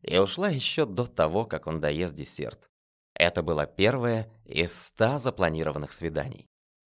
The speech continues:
Сто — это же не так много, правда? Дамир пригласил меня в парк аттракционов.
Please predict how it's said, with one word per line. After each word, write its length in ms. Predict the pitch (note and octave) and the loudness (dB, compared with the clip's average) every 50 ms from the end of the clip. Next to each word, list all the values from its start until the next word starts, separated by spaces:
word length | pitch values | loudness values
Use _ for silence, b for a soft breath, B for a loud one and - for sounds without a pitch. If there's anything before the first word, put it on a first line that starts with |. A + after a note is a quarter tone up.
| _ _ _ _ _ _ _ _ | _ _ _ _ _ _ _ _
Сто — 560 | _ - - - - A2+ A2 G#2+ A2 A2 - - _ - | _ -10 -10 0 4 4 6 6 4 0 -8 -20 _ -8
это 180 | G2 - - | -6 -4 -2
же 120 | G2+ F#2 A2 | -2 0 0
не 120 | A2+ A2+ | -2 -2
так 240 | A2+ D3 D#3+ - - | -2 -4 -8 -4 -2
много, 320 | G2+ F#2 E2 D2+ D2 D2+ | 0 0 0 -2 -2 -6
правда? 440 | - - G2+ G#2+ A#2+ G2 - - - _ _ _ _ _ _ _ _ _ _ _ _ _ _ _ _ | -2 0 0 0 0 -4 -10 -12 -14 _ _ _ _ _ _ _ _ _ _ _ _ _ _ _ _
Дамир 560 | - E2 D#2+ F2 F2 E2+ E2+ F2+ G#2 B2 C3 - _ _ _ _ | -8 -2 4 6 6 6 6 2 0 -2 -6 -10 _ _ _ _
пригласил 480 | - A#2 A2 A2+ B2+ B2 - - G3 F#3+ | -2 0 4 4 4 4 4 0 -2 0
меня 200 | F3 D#3 D3+ - | 0 0 0 -2
в 80 | - | 2
парк 240 | - F2+ F2 F2+ F2+ | 2 2 2 2 -2
аттракционов. 600 | - - F2 - - - F#2+ D#2 C#2 C2 C2 | -6 -8 -8 -6 -4 -2 -2 -2 -4 -6 -8